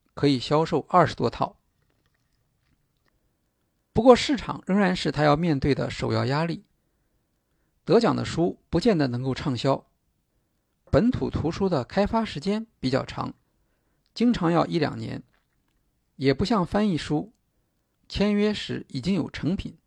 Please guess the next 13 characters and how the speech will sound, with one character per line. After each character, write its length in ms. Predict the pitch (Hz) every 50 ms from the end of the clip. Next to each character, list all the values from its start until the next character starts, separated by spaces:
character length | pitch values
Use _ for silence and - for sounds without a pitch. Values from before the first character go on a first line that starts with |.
| _ _ _ _ _ _ _ _ _ _ _ _ _ _ _ _ _ _ _ _ _ _ _ _ _ _ _ _ _
创 240 | - - 277 254 208
作 140 | 202 185 165
过 120 | - 190
程 160 | 170 165 170
中 140 | 165 - 180
的 80 | 170 147
拖 300 | - - - - 220 208
延 320 | 147 - 123 - - 202 -
是 180 | - - 160
很 220 | 139 - 143 - 151
常 220 | - - 113 123
见 200 | 147 196 180 135
的， 120 | - -